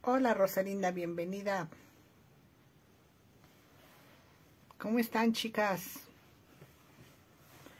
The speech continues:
Chicas, porque ya hay dos. Ay, dejé la luz prendida. Bueno, pues vamos a empezar con nuestro proyecto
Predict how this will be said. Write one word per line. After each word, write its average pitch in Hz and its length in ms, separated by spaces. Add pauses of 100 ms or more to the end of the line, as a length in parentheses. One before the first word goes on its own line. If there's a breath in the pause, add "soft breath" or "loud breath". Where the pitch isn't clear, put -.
(260 loud breath)
Chicas, 233 280
porque 185 320
ya 185 120
hay 190 120
dos. 180 720 (2500)
Ay, 180 320 (200)
dejé 170 260
la 185 100
luz 185 160
prendida. 165 480 (2500)
Bueno, 226 260
pues 233 140
vamos 285 260
a 262 60
empezar 233 420
con 240 220
nuestro 233 480
proyecto 220 580